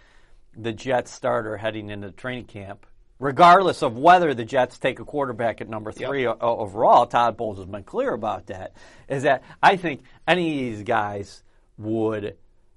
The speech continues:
Speaker 1: not flourish, but that would help them take their next steps as a pro, learning under a guy like McCown, and also learning under, uh, Jeremy Bates.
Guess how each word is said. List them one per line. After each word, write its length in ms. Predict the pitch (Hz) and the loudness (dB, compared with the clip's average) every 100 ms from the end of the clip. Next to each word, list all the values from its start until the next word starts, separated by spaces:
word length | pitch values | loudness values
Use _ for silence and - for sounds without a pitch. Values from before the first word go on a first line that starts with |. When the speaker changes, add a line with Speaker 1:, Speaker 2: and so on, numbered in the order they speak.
| 101 - 139 | -20 -20 -6
Speaker 1:
not 280 | 160 170 - | -2 -2 -6
flourish, 640 | - 185 196 151 131 - - | -8 -2 0 0 -2 -8 -6
but 240 | 127 120 - 127 104 101 | -4 -4 -6 -16 -14 -2
that 200 | 131 165 | 0 0
would 100 | 143 | -2
help 240 | 156 151 | -4 -4
them 160 | 147 117 | -6 -8
take 320 | - 120 - | -8 -8 -8
their 140 | 113 101 | -12 -10
next 540 | 98 113 - - - | -6 -8 -8 -18 -20
steps 640 | - - 104 98 - - _ _ _ _ 110 | -14 -10 -8 -10 -16 -20 _ _ _ _ -8
as 220 | 110 95 | -8 -8
a 60 | |
pro, 460 | 101 - 107 104 98 | -14 -8 -4 -2 -4
learning 440 | 92 98 117 113 107 | -6 -8 -8 -8 -8
under 280 | 104 98 | -10 -10
a 60 | 92 | -10
guy 260 | 98 95 98 | -10 -10 -10
like 260 | 95 95 | -12 -14
McCown, 560 | 104 - 101 92 90 92 - - - - | -16 -16 -14 -14 -14 -18 -20 -20 -20 -10
and 420 | 123 131 120 110 - - | -6 -4 -2 -4 -8 -14
also 360 | 107 110 107 110 | -6 -6 -6 -10
learning 400 | 101 101 104 101 | -8 -10 -10 -12
under, 380 | 107 98 92 92 - - - - | -12 -12 -12 -14 -18 -20 -20 -10
uh, 160 | 113 98 | -8 -8
Jeremy 460 | 113 107 101 101 | -10 -10 -10 -12
Bates. 480 | 92 104 101 - - | -12 -12 -12 -16 -20